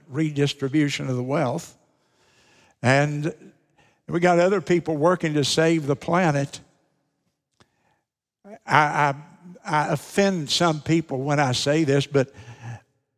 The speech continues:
honey, don't waste your time. You're not gonna save the planet. You need to read Second Peter chapter three,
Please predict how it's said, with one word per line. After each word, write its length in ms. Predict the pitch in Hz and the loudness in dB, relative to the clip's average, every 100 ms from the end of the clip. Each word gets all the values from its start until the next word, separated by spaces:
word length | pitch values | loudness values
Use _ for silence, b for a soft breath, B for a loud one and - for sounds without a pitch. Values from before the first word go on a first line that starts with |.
| _ | _
honey, 340 | 120 165 175 147 | 2 2 2 2
don't 260 | 160 160 | 0 0
waste 320 | 143 151 131 - | 0 0 -2 -8
your 100 | 101 | -8
time. 420 | 147 143 120 101 | -2 0 -2 -2
You're 100 | 147 | -2
not 160 | 147 | -2
gonna 140 | 139 117 | -2 -6
save 400 | - 139 127 107 | 0 0 0 -6
the 80 | 107 | -8
planet. 440 | 131 135 123 110 | -4 -2 -2 -4
You 140 | 143 | -2
need 200 | 151 165 | 2 2
to 80 | 127 | 0
read 280 | 127 139 123 | 0 0 0
Second 460 | - 147 127 107 - | 0 0 0 -6 0
Peter 280 | 156 120 | 0 -2
chapter 440 | 107 127 113 - 110 | -4 -2 -2 -2 -8
three, 500 | - 170 175 127 | -2 2 4 2